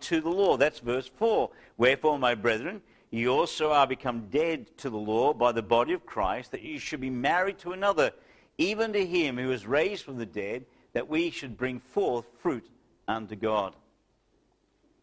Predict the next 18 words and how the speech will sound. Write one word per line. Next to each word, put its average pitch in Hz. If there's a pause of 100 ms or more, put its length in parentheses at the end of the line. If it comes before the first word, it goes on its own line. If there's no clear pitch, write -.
(1300)
What's -
been 247
stressed -
here 147
in 135
Romans 165
chapter 175
seven 139
is 120
this, 113
that 139
marriage, 190
as 131
far 147
as 127
God 151
is 202
concerned, 131